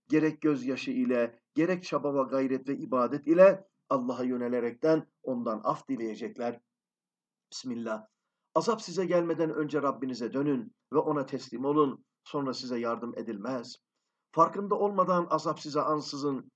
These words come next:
gelmeden önce Rabbinizden size indirilenin en güzeline uyun ki kişi Allah'ın yanında işlediğim kusurlardan dolayı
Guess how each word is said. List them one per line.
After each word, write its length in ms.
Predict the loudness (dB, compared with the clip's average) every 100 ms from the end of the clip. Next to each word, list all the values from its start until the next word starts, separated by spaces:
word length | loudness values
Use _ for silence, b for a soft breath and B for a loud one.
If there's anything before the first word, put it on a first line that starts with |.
| _
gelmeden 460 | 0 2 2 2 2
önce 480 | 0 2 2 2 -4 _ -2
Rabbinizden 580 | -2 0 -2 -2 -4 -6
size 280 | -4 -6 -4
indirilenin 600 | -4 -4 0 0 0 0
en 180 | -2 -2
güzeline 400 | -2 -2 -2 -2
uyun 320 | -2 0 0
ki 360 | 0 0 0 -4 _ _ -12
kişi 480 | -4 6 6 6 0 _ _
Allah'ın 420 | -2 0 -2 0
yanında 600 | 0 0 -2 -2 -2 -4 _ _
işlediğim 460 | -12 -4 -2 0 -4
kusurlardan 720 | -6 -6 -2 0 0 -2 0
dolayı 520 | 4 6 6 4 0